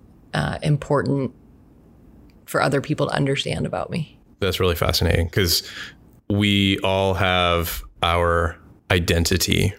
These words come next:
Speaker 2: right? And so how would, like, kind of five words,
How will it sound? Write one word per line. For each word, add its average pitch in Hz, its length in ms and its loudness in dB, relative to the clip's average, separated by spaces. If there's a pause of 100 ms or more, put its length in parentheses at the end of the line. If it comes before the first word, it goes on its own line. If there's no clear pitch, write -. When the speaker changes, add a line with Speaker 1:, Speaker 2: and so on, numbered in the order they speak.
Speaker 2:
right? 92 340 2
And 90 300 0
so 87 500 0 (800)
how 110 180 0
would, 107 260 0
like, 90 260 2 (280)
kind 120 140 0
of 107 60 -4
five 104 320 0
words, 90 420 0